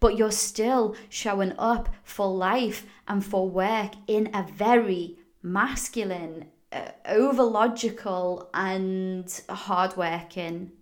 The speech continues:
way." And the divine feminine is not about that, but I realized in that moment that, like, I didn't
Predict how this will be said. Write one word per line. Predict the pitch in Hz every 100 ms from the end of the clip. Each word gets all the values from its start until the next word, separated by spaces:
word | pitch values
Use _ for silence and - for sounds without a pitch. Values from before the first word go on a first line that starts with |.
| _
way." | 151 185 180 151 - - _ - - -
And | 220
the | 226
divine | 233 233 233 277
feminine | 277 269 262 262 247
is | 233 220
not | 208 190
about | 185 226 269
that, | 226 190 190
but | 202 190
I | 196 214 262 285 277 - - 185
realized | 226 226 214 202 202
in | 202
that | 196 190
moment | 185 220 247 214 214
that, | 202
like, | 208 196 196 202
I | 208 240 320 359 349 - - -
didn't | 262 254 247